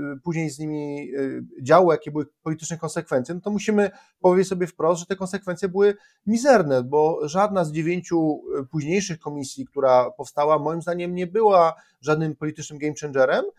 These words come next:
i myślę, że tak samo będzie w tym przypadku, no chyba że faktycznie udałoby się dokopać do czegoś niezwykle ciekawego, ktoś by się skompromitował, źle przygotował przed tymi komisjami,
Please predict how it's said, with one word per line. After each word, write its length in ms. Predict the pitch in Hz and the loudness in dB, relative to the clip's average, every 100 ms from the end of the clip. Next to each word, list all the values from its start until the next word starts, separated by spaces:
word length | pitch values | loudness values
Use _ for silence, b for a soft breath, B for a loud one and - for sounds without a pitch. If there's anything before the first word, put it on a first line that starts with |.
| b b | b b
i 60 | - | 0
myślę, 240 | 233 240 | 0 0
że 60 | 247 | 0
tak 160 | 254 254 | -2 0
samo 200 | 254 233 | -2 -2
będzie 180 | 233 | -4
w 80 | 220 | -4
tym 140 | 254 233 | -2 0
przypadku, 680 | 214 196 143 - 185 240 190 | 2 4 4 2 -4 -2 -4
no 80 | 214 | -6
chyba 380 | - 262 220 | -6 -2 0
że 220 | 185 180 208 - | 2 0 -2 -6
faktycznie 460 | 190 185 202 208 - | -10 -8 -6 -6 -6
udałoby 440 | 170 175 190 175 | 2 4 4 0
się 200 | - 180 b b | -2 -4 b b
dokopać 600 | 135 156 156 185 185 175 143 | -2 -2 4 2 4 -2 -2
do 120 | 156 | -8
czegoś 360 | 170 165 156 | -6 -4 -4
niezwykle 560 | 151 160 156 165 160 147 b b | -6 -6 -6 -2 2 2 b b
ciekawego, 720 | - 151 147 156 160 160 151 - _ | -8 0 2 2 2 2 2 -2 _
ktoś 300 | - 160 151 | -2 -2 0
by 380 | 151 151 143 123 143 | 0 2 0 -4 -14
się 320 | - 147 143 | -4 -2 -4
skompromitował, 760 | - 151 147 147 135 151 147 | -6 -6 -6 -8 -2 0 0
źle 220 | 135 143 151 | 0 0 -2
przygotował 480 | 156 151 151 151 | -2 -6 -2 -2
przed 140 | 151 - | -4 -12
tymi 160 | 151 | -16
komisjami, 640 | 143 151 147 147 135 185 | -12 -12 -10 -6 -4 -4